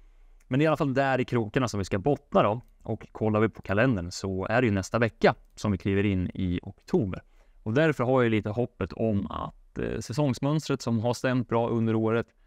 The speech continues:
kommer att fortsätta stämma bra framöver, får vi ju tro på. Det är inte alltid, va?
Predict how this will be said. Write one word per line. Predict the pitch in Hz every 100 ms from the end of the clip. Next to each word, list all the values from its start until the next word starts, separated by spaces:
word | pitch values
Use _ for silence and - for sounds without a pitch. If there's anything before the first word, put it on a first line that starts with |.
| _ - -
kommer | 120 110
att | 101
fortsätta | - 98 - 87
stämma | - 92 87
bra | 92 98
framöver, | - 165 87 - 143 147 95 -
får | - -
vi | -
ju | 98 - _ _ _ _ _ - _ -
tro | 165 -
på. | - - _ _ _ _ _
Det | 170
är |
inte | 190 196
alltid, | 175 120 190
va? | 104